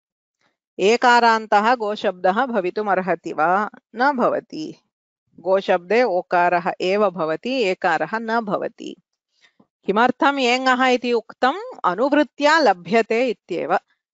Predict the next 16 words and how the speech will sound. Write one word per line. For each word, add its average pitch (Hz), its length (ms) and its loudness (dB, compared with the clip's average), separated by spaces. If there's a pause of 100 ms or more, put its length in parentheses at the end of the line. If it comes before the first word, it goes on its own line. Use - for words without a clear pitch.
(140)
So 175 220 -8
Panini 254 520 2
doesn't 226 500 2
use 254 180 -6
एङः 214 500 0
for 247 460 0
this 185 160 -4
sutra. 220 640 -2
He - 20 -6
is 202 320 2
just 220 460 0
reusing 294 680 0
what 233 260 2
is 233 140 2
already 190 640 2
available. 175 460 -2